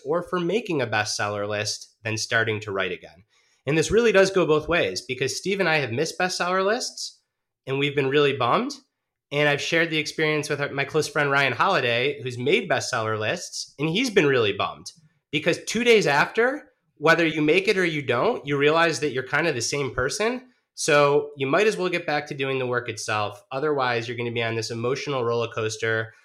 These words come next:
and it will just lead to more and more craving and chasing specific results that are outside of one's control. Um, so I believe that we also have a, um, a long time ago growth equation post titled, "Do the Work, Do the Work, Do the Work."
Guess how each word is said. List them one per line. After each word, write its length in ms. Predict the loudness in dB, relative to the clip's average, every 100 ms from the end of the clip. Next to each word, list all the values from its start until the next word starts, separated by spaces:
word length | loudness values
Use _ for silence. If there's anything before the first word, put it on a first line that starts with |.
| _ _ -10
and 100 | -6
it 80 | -4
will 120 | -4
just 260 | -2 -4 -4
lead 160 | -6
to 80 | -6
more 300 | -4 -2 0
and 100 | 0
more 240 | -2 -2 -4
craving 480 | 0 0 2 0
and 100 | -2
chasing 440 | -2 -4 -4 -4 -8
specific 600 | -8 -8 -8 -6 -8 -8
results 380 | -8 -6 -6 -8
that 120 | -8
are 60 |
outside 440 | -6 -6 -6 -8 -6
of 80 | -8
one's 220 | -8 -10
control. 500 | -14 -16 -14 -14 -12 -14 _ _ _ -6
Um, 440 | -2 -2 -2 -6 -8
so 180 | -4
I 80 | -2
believe 440 | 0 2 2 2 -2
that 120 | -4
we 100 | 0
also 380 | 0 0 0 0
have 380 | 0 0 0
a, 360 | -4 -2 -2 0
um, 420 | 0 0 -2 -8 -14 _ _ _ _ -6
a 100 | -4
long 380 | 0 4 4
time 300 | 2 0 -2
ago 240 | 0 0 0
growth 320 | 0 0 0
equation 480 | -4 -4 -2 -4 -4
post 560 | -2 0 0 -4 -8 -8
titled, 400 | -4 -2 -4 -2
"Do 140 | -2
the 80 | 0
Work, 460 | 2 4 2 -4 -4
Do 160 | -2
the 80 | 0
Work, 360 | 0 0 -2 -4 -12
Do 160 | -6 -4
the 80 |
Work." 440 | -2 0 0 -2